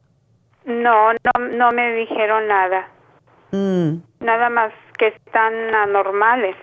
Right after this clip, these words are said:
Speaker 1: Entonces, ¿el Nutricel es lo mismo que en el libro hay que dice que son las células madres?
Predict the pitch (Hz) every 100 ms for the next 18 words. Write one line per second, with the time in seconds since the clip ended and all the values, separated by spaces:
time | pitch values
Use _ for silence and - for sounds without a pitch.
0 | - _ _ _ - - - - - -
1 | 240 269 269 285 311 302 - 254 247 254
2 | - 240 240 - 254 254 254 285 339 254
3 | 269 285 277 277 277 277 277 269 - 226
4 | 220 220 226 240 254 254 262 247 254 262
5 | 233 226 269 262 220 - 233 233 240 240
6 | 233 240 247 214 196 208 - 208 220 285